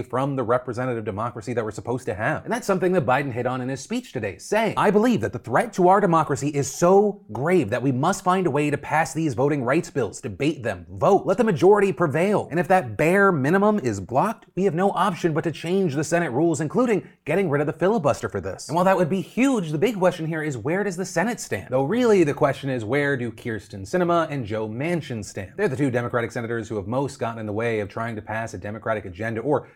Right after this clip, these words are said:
trying to do anything in the Senate. They've also both previously said they're opposed to getting rid of the filibuster, so there is this question of even if this change is a limited carve-out that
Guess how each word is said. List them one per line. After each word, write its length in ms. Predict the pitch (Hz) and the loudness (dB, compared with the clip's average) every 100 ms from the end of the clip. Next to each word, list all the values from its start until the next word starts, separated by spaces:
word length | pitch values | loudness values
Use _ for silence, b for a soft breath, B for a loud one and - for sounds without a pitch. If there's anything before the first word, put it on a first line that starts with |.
| B | B
trying 180 | 131 131 | -6 -4
to 60 | |
do 200 | 110 113 - | -4 -6 -6
anything 540 | 113 127 123 131 123 | -8 -8 -4 -4 -4
in 160 | 120 123 | -6 -6
the 80 | 127 | -6
Senate. 340 | - 123 127 | -2 -2 -2
They've 120 | 170 | 0
also 200 | 247 156 | 0 2
both 220 | 151 147 - | 2 2 0
previously 460 | 135 139 131 143 | -2 -2 -4 -6
said 240 | 135 180 127 | 0 0 0
they're 120 | 98 | -4
opposed 440 | - 120 143 123 | -4 -2 -2 -2
to 60 | 123 | -2
getting 220 | 143 139 | -2 0
rid 140 | 143 | -2
of 60 | 143 | -2
the 60 | 139 | -2
filibuster, 520 | 139 139 139 139 139 | -2 -2 -2 -4 -2
so 180 | 131 - B | -2 -4 B
there 140 | 156 196 | 0 2
is 80 | |
this 120 | 180 - | 0 -2
question 300 | 170 170 156 | -2 -2 -8
of 140 | 110 - | -8 -6
even 340 | 202 214 160 | -4 -4 -4
if 160 | 147 - | -6 -4
this 180 | 127 | -8
change 400 | - 135 127 101 131 | -6 -6 -6 -8 -4
is 240 | 151 123 | -2 -2
a 140 | 120 104 | -4 -6
limited 380 | 120 120 107 | -4 -4 -4
carve-out 440 | 98 117 113 123 110 | -4 -4 0 -2 -2
that 180 | 117 | -6